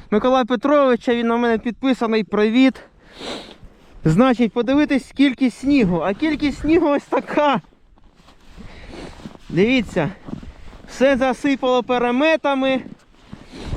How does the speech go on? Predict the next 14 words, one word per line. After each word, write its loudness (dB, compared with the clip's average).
а 0
в -2
полі 0
снігу 2
чотири 2
пальці. -2
Да. 0
Отаке -2
вологонакопичення. -2
Хто -2
пам'ятає -2
відос -2
про -2
стерню, 0